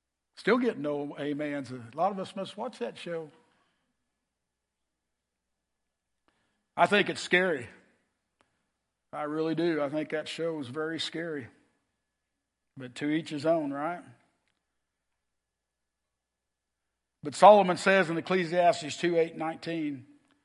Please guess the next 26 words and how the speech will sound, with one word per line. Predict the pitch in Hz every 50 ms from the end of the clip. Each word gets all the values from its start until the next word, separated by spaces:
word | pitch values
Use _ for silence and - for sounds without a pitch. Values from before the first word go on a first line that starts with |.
| _ _ _ _ _ _ _ _ _ _ _ _ _
I | 160 160 160
hated | 175 220 226 240 226 214 208
all | 208 220 226 214
my | 202 202 196 185
toil | 196 - 214 214 226 226 220 214
in | 208 196
which | 202 202 - -
I | 190 185 180
toil | 180 - - 226 226 220 208 208
under | 196 196 202 190 190
the | 170 175
sun, | 156 - - 226 226 214 196 180 165 156 143 123 - - - _ _ _ _ _ _ _ _ _ _ _ _ _ _ _ _ _ _ _ _ _ _ _
seeing | - - 240 254 247
that | 240 247 254
I | 247 254
must | 240 240 220 240 233 -
leave | 208 220 254 311 339 349 311 254
it | 240 247 254 247
to | - 247 254 254
a | 254
man | 247 285 320 320 311 302 302 269 240 - - - - - - - _ _
who | - 277 311
will | 339 330
come | - 302 320 311
after | 320 339 359 311 - - 302 277
me. | 247 254 214 175 151 131 117